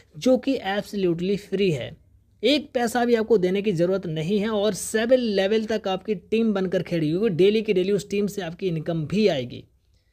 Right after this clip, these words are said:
और मिनिमम विड्रॉल की बात करूँ तो मिनिमम विड्रॉल अगर आपके वॉलेट में एक रुपये भी है तो भी आप निकाल सकते हैं और ये सारे के सारे पेमेंट प्रूफ आप उसी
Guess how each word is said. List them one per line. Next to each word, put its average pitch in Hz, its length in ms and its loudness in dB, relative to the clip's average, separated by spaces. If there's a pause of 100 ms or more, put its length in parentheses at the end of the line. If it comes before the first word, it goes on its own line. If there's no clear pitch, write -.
(320)
और 139 140 -8
मिनिमम 175 300 4
विड्रॉल 208 260 6
की 214 80 -2
बात 190 220 0
करूँ 208 220 -2
तो 220 80 4
मिनिमम 190 300 0
विड्रॉल 202 260 2
अगर 190 220 0
आपके 185 220 -2
वॉलेट 180 280 2
में 196 100 -2
एक 180 260 2
रुपये 170 260 -2
भी 175 80 -2
है 202 140 -2
तो 190 180 -4
भी 165 120 2
आप 170 160 -2
निकाल 156 240 -2
सकते 160 320 -6
हैं 170 60 -6
और 226 200 -2
ये 180 180 4
सारे 175 320 -4
के 170 100 -2
सारे 160 260 -2
पेमेंट 151 340 -4
प्रूफ 147 260 -2
आप 151 140 -4
उसी 156 400 -4